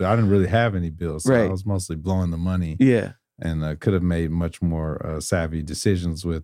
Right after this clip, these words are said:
Speaker 1: the earnings I was making, but
Speaker 2: Mm-hmm.
Speaker 1: it, it helped to enable some valuable lessons that I reflect on even today in terms of my understanding of what the financial crisis actually meant.
Speaker 2: Mm-hmm.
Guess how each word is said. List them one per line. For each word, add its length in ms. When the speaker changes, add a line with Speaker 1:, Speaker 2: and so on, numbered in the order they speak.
Speaker 1:
the 260
earnings 340
I 140
was 140
making, 420
but 180
Speaker 2:
Mm-hmm. 100
Speaker 1:
it, 220
it 180
helped 300
to 160
enable 400
some 200
valuable 420
lessons 480
that 320
I 60
reflect 460
on 200
even 220
today 420
in 180
terms 320
of 220
my 140
understanding 600
of 160
what 180
the 80
financial 440
crisis 380
actually 320
meant. 420
Speaker 2:
Mm-hmm. 300